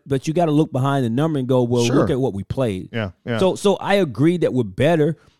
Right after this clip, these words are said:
Speaker 1: but are we
Speaker 2: I d-, I d-, yeah, and
Speaker 1: are
Speaker 2: I
Speaker 1: we
Speaker 2: don't know that we're that much better.
Speaker 1: But are we the quarterback away the way Ron is, is making it sound this year? No, I don't think we're a quarterback away.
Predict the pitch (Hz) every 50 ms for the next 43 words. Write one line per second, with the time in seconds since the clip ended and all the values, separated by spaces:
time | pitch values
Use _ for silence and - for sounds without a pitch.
0 | _ _ - - 135 135 131 127 131 147 156 185 226 277 - 202 196 185 170 156
1 | 143 127 104 101 151 214 247 - 214 170 156 160 156 143 131 120 113 107 113 117
2 | 120 98 98 98 95 - - - 113 98 90 90 90 - - 147 151 156 147 147
3 | 160 170 170 165 143 143 127 - - - 139 147 143 143 123 139 139 143 135 135
4 | 123 113 110 127 131 139 139 139 143 139 123 127 117 123 131 123 117 113 120 123
5 | 131 135 135 127 120 117 - - _ - 120 113 104 110 123 127 127 120 85 -
6 | - 131 127 127 131 131 127 131 135 135 117 107 123 131 139 151 151 107 104 101
7 | 131 160 175 147 117 123 156 175 147 - 127 104 101 107 92 - - 98 92 90
8 | 85 82 82 - - 82 85 131 156 - 139 143